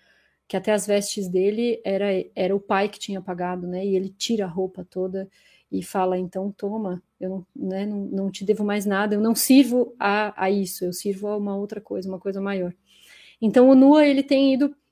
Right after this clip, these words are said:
com, é, é, caminhando com esse questionamento, né? Será que a voz basta, estando só?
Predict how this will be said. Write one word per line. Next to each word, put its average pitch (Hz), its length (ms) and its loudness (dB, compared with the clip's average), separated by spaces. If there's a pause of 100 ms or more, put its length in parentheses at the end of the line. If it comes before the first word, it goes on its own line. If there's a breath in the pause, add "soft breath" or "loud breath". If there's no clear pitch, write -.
(880)
com, 254 180 4
é, 233 300 0
é, 226 140 -4
caminhando 254 500 2
com 254 140 0
esse 247 140 -2
questionamento, 233 720 -4
né? 214 200 -6 (360)
Será 233 260 -2
que 240 100 -4
a 226 40 2
voz 208 300 -2
basta, 220 600 -4 (920)
estando - 480 -2
só? 226 520 -2